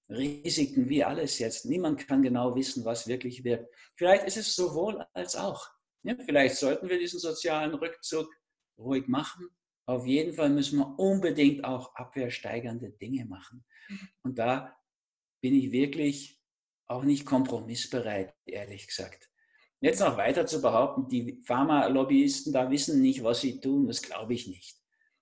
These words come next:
Speaker 1: Ja, das ist einfach Quatsch. Und es gäbe so viele Ärzte wie dich und mich, Ärztinnen und Ärzte wie uns, die
Speaker 2: Mhm.
Speaker 1: jetzt wüssten, was ansteht, was Sache ist.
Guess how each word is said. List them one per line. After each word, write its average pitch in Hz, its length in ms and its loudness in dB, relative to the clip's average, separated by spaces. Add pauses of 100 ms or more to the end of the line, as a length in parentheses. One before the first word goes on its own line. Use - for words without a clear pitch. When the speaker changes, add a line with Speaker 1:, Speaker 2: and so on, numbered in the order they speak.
(120)
Speaker 1:
Ja, 123 140 -12
das 120 220 -6
ist 123 180 -2
einfach 113 480 -4
Quatsch. - 320 -12
Und 135 80 -4
es 131 100 -4
gäbe 127 200 -2
so 127 160 -4
viele 127 240 -4
Ärzte 104 420 -8
wie 101 100 -14
dich - 260 -20
und 117 160 -20
mich, 95 240 -18
Ärztinnen 101 520 -12 (480)
und 113 160 -20
Ärzte 98 400 -14
wie 123 80 -16
uns, 262 340 -10 (340)
die 101 140 -12
Speaker 2:
Mhm. 120 60 -2
Speaker 1:
jetzt 120 240 -6
wüssten, 117 640 -6
was - 400 -10
ansteht, 120 560 -10
was 104 260 -10
Sache 107 280 -8
ist. 113 340 -12